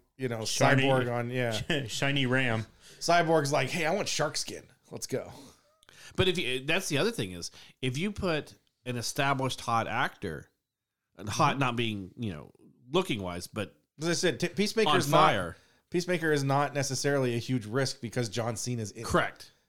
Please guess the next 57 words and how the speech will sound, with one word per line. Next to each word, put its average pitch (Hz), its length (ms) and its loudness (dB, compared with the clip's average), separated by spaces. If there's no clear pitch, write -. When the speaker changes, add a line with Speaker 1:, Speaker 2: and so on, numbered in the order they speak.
Speaker 1:
You 110 80 -8
know, 104 60 -6
you, 139 180 0
again, 135 320 -2
we're 127 100 -4
gonna 156 120 4
fall 156 260 6
back 147 240 2
on 139 120 2
the 120 60 0
base. 110 440 -4
There 117 160 -4
are 123 40 -6
thousands, 147 680 0
if 120 80 -8
not 120 160 -4
millions, 139 360 2
of 139 60 -2
John 135 200 0
Cena 131 260 -2
fans 98 480 -10
Speaker 3:
And 170 120 4
Speaker 1:
that 202 40 2
Speaker 3:
you 214 100 2
Speaker 1:
will 214 60 6
Speaker 3:
already, 190 220 6
Speaker 1:
see 170 80 4
anything 135 220 0
that 127 100 -2
he's 113 160 -6
in. 120 180 -6
Speaker 3:
you 160 160 0
already 190 240 4
had 160 260 2
him 135 140 0
established 120 560 -2
in 107 360 -4
the 120 120 -8
Suicide 196 440 0
Squad, 104 420 0
where 131 160 0
you're 143 140 0
going, 127 220 2
Speaker 1:
Mm-hmm. 117 260 -4
Speaker 3:
"Oh, 196 80 0
he 247 100 6
was 294 100 4
kinda 285 260 -2
cool 302 260 -2
in 110 60 -2
that. 95 180 -6
I 139 80 -4
kinda 262 240 -4
liked 139 260 -8
him 95 120 -8
in 87 60 -10
that. 123 220 -8